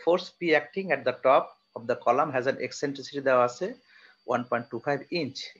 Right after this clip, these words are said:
ই এর মান বলে দিছে। এখন এক নম্বর হচ্ছে, যদি পি দেওয়া থাকে forty keep, maximum compressive stress কত হবে? তো stress আমরা জানি পি, পি by A বা সিগমার formula, আমরা second formula থেকে আমরা সরাসরি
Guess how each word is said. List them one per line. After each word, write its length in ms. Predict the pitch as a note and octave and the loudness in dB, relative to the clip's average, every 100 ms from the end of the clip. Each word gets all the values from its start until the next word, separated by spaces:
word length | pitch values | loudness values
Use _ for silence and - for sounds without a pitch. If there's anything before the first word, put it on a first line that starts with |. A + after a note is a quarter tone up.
| D#3+ | -2
ই 20 | E3+ | 0
এর 80 | D#3+ | 2
মান 100 | C#3+ C3 | -2 0
বলে 140 | C3+ G#2+ | 0 -2
দিছে। 200 | G2 - - _ _ _ _ _ _ _ - | -6 -14 -16 _ _ _ _ _ _ _ -10
এখন 140 | - - B2 | -6 0 0
এক 60 | - | 0
নম্বর 200 | F3+ G3 F3 | 0 0 -2
হচ্ছে, 160 | D3 C3+ | -6 -8
যদি 120 | C#3+ D3+ - | -6 -8 -8
পি 100 | F#3+ A3 | -6 4
দেওয়া 160 | G3+ F3 F3 | 6 6 4
থাকে 140 | E3+ F3 | 0 4
forty 260 | C#3+ C3+ - | 2 2 -4
keep, 140 | - B3 - _ _ _ _ _ - | -2 -4 -6 _ _ _ _ _ -6
maximum 380 | B2 - D3 D3+ - | -4 0 0 2 4
compressive 380 | C3+ D3 C#3 C#3+ C#3+ | 4 2 0 -4 0
stress 220 | - D#3 - | 2 2 -2
কত 120 | G2 - | -8 -8
হবে? 160 | - - _ _ _ _ _ _ _ _ _ | -10 -12 _ _ _ _ _ _ _ _ _
তো 60 | C#3 C#3 | 0 2
stress 240 | - F#3 F#3+ | 4 4 4
আমরা 140 | F3+ F3 | 4 4
জানি 140 | E3 D3 - C3 - _ | 4 2 -6 -20 -20 _
পি, 100 | F3+ G#3+ A#3+ _ _ _ _ _ _ _ _ | -6 -6 -8 _ _ _ _ _ _ _ _
পি 100 | - D3+ | -6 6
by 120 | D#3 D3+ D#3+ | 6 8 6
A 20 | B3 - _ _ _ _ _ _ - | 4 -4 _ _ _ _ _ _ 2
বা 80 | E3+ - | 2 2
সিগমার 260 | F3+ F#3 F#3 | 2 2 4
formula, 240 | E3+ E3+ D#3+ | 2 4 4
আমরা 120 | E3 | 2
second 200 | D3+ - - | -2 -2 0
formula 240 | D3 D3 C#3 | 0 0 0
থেকে 120 | C3+ | 0
আমরা 120 | C3 A#2+ | 0 2
সরাসরি 280 | A#2 A2+ | 0 0